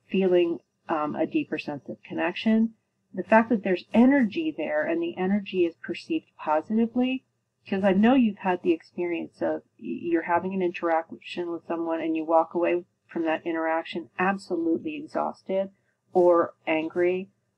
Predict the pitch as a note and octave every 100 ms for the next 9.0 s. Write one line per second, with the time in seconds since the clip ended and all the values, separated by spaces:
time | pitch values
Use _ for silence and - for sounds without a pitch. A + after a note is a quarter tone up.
0 | _ F3 E3+ E3 D#3+ - _ _ _ -
1 | D#4 E4 F#3+ F3+ E3+ E3 D#3 - E3 D#3+
2 | G3+ G#3+ - _ _ _ _ _ _ F3
3 | G3 G#3+ A3+ G#3 F3+ F3 - - F3 E3+
4 | F#3 F3+ F3 E3+ D#3+ - - C#3 - G3
5 | G#3 G#3+ - G#3 G3 F#3+ G3 G#3+ G#3+ A#3
6 | - _ _ _ _ _ - F3 E3+ F3
7 | _ _ _ F#3+ F#3+ F3+ G3 A#3 C#4+ C4+
8 | G3 A3 A3 - E3+ D#3+ - - A3+ A3+